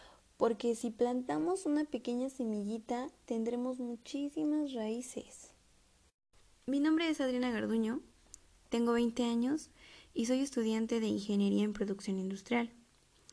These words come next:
Las principales razones por las que decidí hacer un podcast son demasiadas, pero las más importantes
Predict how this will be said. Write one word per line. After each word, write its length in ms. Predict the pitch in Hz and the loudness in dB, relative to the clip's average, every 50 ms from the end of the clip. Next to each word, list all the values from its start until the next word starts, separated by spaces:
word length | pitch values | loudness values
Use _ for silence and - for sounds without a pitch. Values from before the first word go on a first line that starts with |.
| - - - _ _ _ _ | -20 -20 -20 _ _ _ _
Las 160 | - 240 - - | -4 -4 2 4
principales 540 | 254 254 240 262 262 - 302 330 381 359 | 4 4 4 4 4 6 8 8 8 6
razones 640 | 285 220 208 202 - 226 220 220 220 226 269 277 - | 6 2 0 0 0 0 2 2 2 0 0 -2 -6
por 220 | - - - 208 214 | -4 0 0 2 2
las 200 | 208 208 202 208 | 2 -2 -4 -2
que 140 | - 226 | -2 0
decidí 540 | 208 226 208 202 - 226 214 208 240 254 285 | 2 2 0 0 -2 -4 -2 2 4 6 6
hacer 300 | 311 311 - - 247 233 | 6 4 4 2 4 4
un 120 | 233 233 226 | 6 4 2
podcast 680 | - - 240 233 233 - - - 214 233 - - - - - - _ _ _ - | 4 4 4 4 4 0 -4 -4 -4 -4 -6 -10 -18 -20 -20 -20 _ _ _ -20
son 300 | - - - - 247 240 | -14 -4 2 4 6 6
demasiadas, 760 | 240 233 220 208 202 202 202 226 226 214 202 196 190 - - - - - - - - - - - _ _ - | 6 6 4 2 0 0 0 0 0 0 -2 -6 -8 -12 -16 -18 -20 -20 -20 -20 -20 -20 -20 -20 _ _ 2
pero 240 | - 233 254 240 233 | 6 6 8 8 6
las 260 | 226 214 220 - - | 6 4 2 2 4
más 400 | 254 254 269 294 320 320 - - | 6 6 8 6 4 4 2 -2
importantes 880 | 359 359 - 277 240 240 - 240 226 220 208 208 220 254 269 - - | -2 2 2 2 0 2 0 2 2 2 2 0 -2 -4 -6 -8 -14